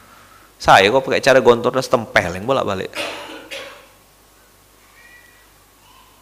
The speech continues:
Tapi waktu itu saya bilang, "Tak ada kayak gini Qur'annya.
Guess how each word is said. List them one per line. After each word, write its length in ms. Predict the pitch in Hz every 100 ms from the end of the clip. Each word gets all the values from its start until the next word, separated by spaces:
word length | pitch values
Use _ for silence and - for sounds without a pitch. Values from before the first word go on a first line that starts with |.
| _ _ _ _ _ _ _ - 113
Tapi 160 | -
waktu 320 | 123 117 -
itu 60 | 120
saya 160 | 120 113
bilang, 320 | 117 117 113 - - -
"Tak 100 | 98 92
ada 100 | 87
kayak 160 | - -
gini 320 | 98 92 85 -
Qur'annya. 540 | 92 - 92 87 90